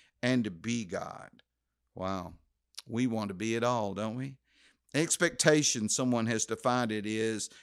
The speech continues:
having our, or, or showing an excited feeling that something is about to happen, especially something pleasant and interesting.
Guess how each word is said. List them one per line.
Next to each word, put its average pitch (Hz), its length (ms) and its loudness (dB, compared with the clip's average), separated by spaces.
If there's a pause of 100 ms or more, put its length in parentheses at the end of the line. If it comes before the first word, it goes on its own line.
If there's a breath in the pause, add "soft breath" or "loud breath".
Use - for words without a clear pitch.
having 147 580 4
our, 117 340 2 (200)
or, - 180 0 (100)
or 123 220 4
showing 113 640 4 (300 loud breath)
an 120 100 2
excited 151 720 2
feeling 110 580 -2
that 110 160 -2
something 156 720 4
is 117 140 0
about 113 380 0
to 113 60 -8
happen, 123 600 -2
especially 123 680 2 (260 soft breath)
something 139 500 0
pleasant 143 580 2
and 120 160 0
interesting. 101 580 -4